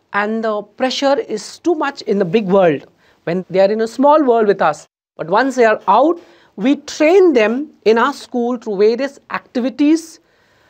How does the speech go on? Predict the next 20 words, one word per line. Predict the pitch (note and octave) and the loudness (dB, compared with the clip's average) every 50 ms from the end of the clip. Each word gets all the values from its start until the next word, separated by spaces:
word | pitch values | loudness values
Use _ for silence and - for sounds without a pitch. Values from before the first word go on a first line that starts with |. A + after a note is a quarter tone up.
| _ _ _ _ _ _ _ - | _ _ _ _ _ _ _ -20
so | - - C4+ C#4 | -8 -2 -2 0
that | A#3+ C4 C4+ D#4 D4+ - | 0 2 0 0 -2 -4
they | G3+ A3+ | -2 0
have | A3+ A#3 A3+ A3+ G#3+ | 2 4 4 2 2
been | A3+ A#3 A#3 A3+ - - | 0 -2 -4 -6 -2 2
able | A#3+ A#3+ B3 D#4 E4+ F#4 F#4 | 2 4 4 4 4 4 2
to | F4+ - C#4+ A#3+ | 2 -2 -10 -12
face | - - - - - - C#4 B3+ D4+ D4+ - - | -12 -16 -20 -20 -2 0 2 2 2 0 -2 -6
the | - - | -8 -10
challenges | A3+ - _ - - A#3 G3+ A3 C4 C#4 D4 F4+ F#4 F4+ - - | -10 -10 _ -6 -2 0 2 2 2 2 2 2 2 0 -2 -6
that | - A#3 G3 - | -8 -8 -4 -4
are | A3 G3+ | -4 -2
there | E3 E3+ F3+ F#3+ F#3+ - | 0 2 2 2 0 -2
outside. | - D#3+ D#3+ D#3 - - F#3 D#3+ F#3 G#3+ G3 - _ _ _ - | -4 -4 -4 -6 -6 -6 -4 -4 -4 -4 -6 -12 _ _ _ -6
And | - F#3+ G3+ G#3 | -4 -2 0 2
when | G3 A3 A3+ A#3 A3+ - | 2 2 4 2 2 2
they | A#3 C#4+ E4+ | 2 2 0
face | E4+ - D4 B3+ C4 B3+ - | 0 2 2 2 2 2 -2
these | - F3 G#3 G3+ | -8 -8 -8 -8
challenges, | - - - B3 G3+ A3 C4+ C#4 D#4 F4 F4+ - - | -8 -6 -4 -2 0 0 0 2 2 0 0 0 -6